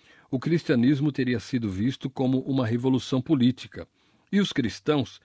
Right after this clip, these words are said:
teriam sido mortos em uma revolução. E eu adicionaria outra coisa. Se os escravos cristãos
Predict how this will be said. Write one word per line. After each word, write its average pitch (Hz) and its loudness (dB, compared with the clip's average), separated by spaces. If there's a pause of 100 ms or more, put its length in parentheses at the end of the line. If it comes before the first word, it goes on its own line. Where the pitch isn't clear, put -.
(200)
teriam 175 6
sido 156 0
mortos 123 0
em 131 2
uma 143 2
revolução. 127 -2 (560)
E 147 4
eu 170 6
adicionaria 147 0
outra 156 -2
coisa. 87 -10 (320)
Se - -2
os 180 2
escravos 95 -6
cristãos 104 -6